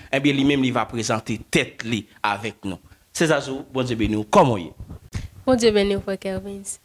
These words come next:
Speaker 2: Moi, en forme, grâce à Dieu. Euh,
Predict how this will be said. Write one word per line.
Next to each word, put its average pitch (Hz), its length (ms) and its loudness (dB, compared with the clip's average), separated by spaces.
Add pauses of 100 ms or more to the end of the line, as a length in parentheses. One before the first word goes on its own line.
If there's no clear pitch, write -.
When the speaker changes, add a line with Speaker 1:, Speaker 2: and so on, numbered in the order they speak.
(920)
Speaker 2:
Moi, 320 200 6
en 302 40 2
forme, 214 340 0
grâce 196 280 -2
à 196 100 0
Dieu. 220 520 -2 (840)
Euh, 196 520 2